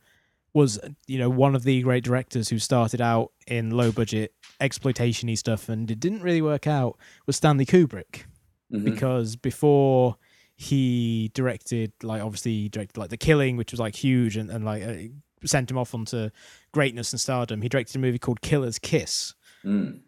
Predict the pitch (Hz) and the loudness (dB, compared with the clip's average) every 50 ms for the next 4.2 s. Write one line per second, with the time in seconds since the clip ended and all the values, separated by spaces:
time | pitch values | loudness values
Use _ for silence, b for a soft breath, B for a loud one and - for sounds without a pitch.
0 | _ _ - 139 131 120 - 139 135 127 123 120 107 101 - - - _ _ _ | _ _ 2 2 2 4 4 2 2 2 2 -2 -4 -6 -10 -12 -14 _ _ _
1 | _ _ _ _ _ _ _ _ _ _ _ _ - 143 143 151 156 143 - 151 | _ _ _ _ _ _ _ _ _ _ _ _ 0 4 6 6 6 6 6 2
2 | 139 139 139 - - 127 135 135 135 131 127 127 117 113 120 - - 139 - - | 2 2 0 -2 -2 -4 -2 -2 0 0 0 -2 -2 -4 -8 -6 -8 -8 -6 0
3 | - - 156 151 147 143 131 135 127 117 127 123 123 123 120 120 117 110 - _ | 0 2 4 4 2 2 2 0 0 0 -2 -4 -2 -2 -2 -2 -2 -4 -8 _
4 | - - - - | -16 -16 -16 -18